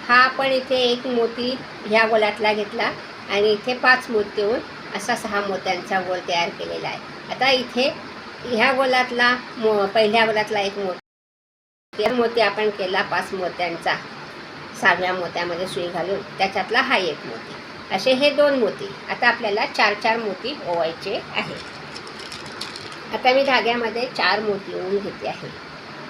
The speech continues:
एक, दोन, तीन आणि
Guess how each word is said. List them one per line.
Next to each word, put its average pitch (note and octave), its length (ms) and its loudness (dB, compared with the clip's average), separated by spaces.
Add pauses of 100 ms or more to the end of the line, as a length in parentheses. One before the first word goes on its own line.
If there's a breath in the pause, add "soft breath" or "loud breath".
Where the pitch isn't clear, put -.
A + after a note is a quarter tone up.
एक, B3 460 6 (2250)
दोन, A3 520 4 (3250)
तीन A3+ 440 0 (2000)
आणि F3+ 280 -2